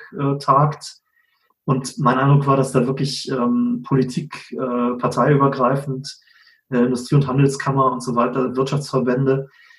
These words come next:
dass da sehr, ähm, pragmatisch und, äh, unideologisch und wirklich zielorientiert gearbeitet wird. Und deshalb glaube ich, dass auch Lösungen dann, äh, gefunden werden.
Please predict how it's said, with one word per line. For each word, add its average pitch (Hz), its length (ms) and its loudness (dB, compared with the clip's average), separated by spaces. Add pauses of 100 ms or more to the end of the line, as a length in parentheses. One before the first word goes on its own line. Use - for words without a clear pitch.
(240)
dass 123 180 0
da 127 180 4
sehr, 131 760 2 (120)
ähm, 120 640 -2 (400)
pragmatisch 131 720 2
und, 127 300 -6 (180)
äh, 123 340 -2 (300)
unideologisch 143 800 4
und 120 140 0
wirklich 135 520 -6
zielorientiert 120 880 0
gearbeitet 135 640 -4
wird. 135 260 0 (540)
Und - 140 -2
deshalb - 360 2 (180)
glaube 123 400 4
ich, - 120 2
dass - 160 -4
auch 127 180 -4
Lösungen 123 460 2
dann, 120 340 -2
äh, 117 300 -12
gefunden - 460 -6
werden. - 300 -14